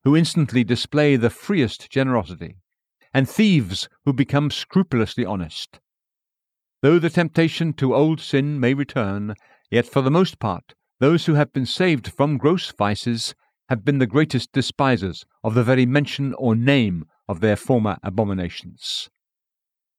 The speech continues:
Such is the work of God in the soul, that these evils are driven out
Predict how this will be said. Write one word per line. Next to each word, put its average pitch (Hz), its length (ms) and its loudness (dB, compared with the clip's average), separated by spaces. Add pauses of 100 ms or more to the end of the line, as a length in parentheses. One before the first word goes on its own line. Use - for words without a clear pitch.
(240)
Such - 340 0
is 160 260 2
the 156 100 2
work 139 280 4
of 113 140 -2
God 107 280 0
in 127 240 -4
the 110 80 0
soul, 87 600 -10 (260)
that 120 180 -2
these 180 320 4
evils 127 600 2
are 110 120 0
driven 143 300 -2
out 120 240 0